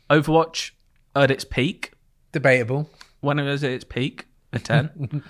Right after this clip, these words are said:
Speaker 2: <laughs>
Speaker 1: Um, and an episode of Andor, which we'll get onto in a bit.
Speaker 2: Okay. <laughs>
Speaker 1: So, yeah. Um, and now, God of War Ragnarok. Twenty eighteen also got a ten. I think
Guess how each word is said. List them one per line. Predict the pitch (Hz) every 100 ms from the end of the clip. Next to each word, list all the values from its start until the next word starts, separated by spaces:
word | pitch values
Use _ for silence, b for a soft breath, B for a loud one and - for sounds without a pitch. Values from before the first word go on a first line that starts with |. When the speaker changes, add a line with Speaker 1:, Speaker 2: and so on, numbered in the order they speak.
| -
Speaker 2:
<laughs> | 208
Speaker 1:
Um, | 208 123 127 131 127 123 123 -
and | 117
an | 117
episode | 123 - 135 135
of |
Andor, | 131 151 165 113 113 -
which | 120 -
we'll | 123 120
get | 117
onto | 117 131 -
in | 120
a | 113
bit. | 123 123 -
Speaker 2:
Okay. | 214 233 160 - 185 -
<laughs> | 233
Speaker 1:
So, | - 123 123
yeah. | 131 147 127 - B B -
Um, | 139 143 139
and | 117 120
now, | 139 135 110 - _
God | 110 117
of | 123
War | 117 117
Ragnarok. | 123 120 104 - _ b b b _ -
Twenty | 139 139
eighteen | 143 156 156
also | 139 147
got | 135
a | 131
ten. | - 147 160 - B
I | -
think | - 175 165